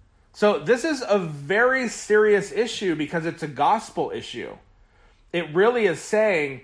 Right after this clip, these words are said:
what makes you a follower of God? Is it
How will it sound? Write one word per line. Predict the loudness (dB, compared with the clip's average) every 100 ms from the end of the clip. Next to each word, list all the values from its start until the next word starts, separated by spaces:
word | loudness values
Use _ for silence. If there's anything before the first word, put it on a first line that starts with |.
| _ _
what | -8 4 4 4 -2
makes | -4 -4 -4 -8
you | -4 -2 -2 -4
a | -8
follower | 0 2 2 2 0 0 -2
of | -4 -6 -6
God? | 0 4 4 2 -4 -10
Is | 0 0 0 -4
it | -4 -6 -10